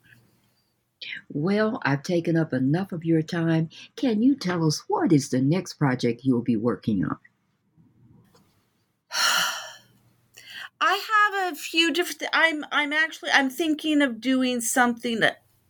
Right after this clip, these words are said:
Speaker 2: it's, it's still very inchoate. Um, maybe something on, on, uh, what is involved in leaving the church.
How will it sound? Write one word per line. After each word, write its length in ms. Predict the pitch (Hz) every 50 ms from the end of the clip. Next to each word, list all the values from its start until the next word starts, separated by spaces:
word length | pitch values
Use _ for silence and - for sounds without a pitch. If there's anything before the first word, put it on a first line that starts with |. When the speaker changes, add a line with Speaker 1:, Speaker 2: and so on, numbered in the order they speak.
| _ - - - _ _ - -
Speaker 2:
it's, 240 | - 214 214 - -
it's 220 | - 214 202 196
still 320 | - - - 247 233 233 220
very 360 | 202 214 208 208 202 196 -
inchoate. 720 | 180 190 190 - 196 190 185 190 185 185 185 180 - - _ - - - - - - - _ -
Um, 560 | 208 196 185 180 175 170 170 170 170 185 190 - _ _ _ _ _ _ _ _ _ _ _ _ _ _ _ _ _ _ _ _ _ _ - - - - - -
maybe 300 | - 262 285 285 294 311
something 540 | 285 - 302 269 262 254 - 277 247 240 233
on, 640 | 220 214 208 202 190 190 190 185 185 185 185 160 - - -
on, 460 | 180 185 180 175 170 170 175 175 175
uh, 540 | 170 165 160 160 156 151 151 147 147 - - - _ _ _ _ _ _ - - - _ _ - - - - _ _ _ _ _ _ _ _ _ - - _ - -
what 300 | 190 170 180 214 220 214
is 180 | 214 208 180 196
involved 420 | 202 190 180 180 165 165 165 160
in 140 | 165 160 160
leaving 320 | 156 156 147 139 147 147 143
the 100 | 147 147
church. 540 | - - - - - - - - - -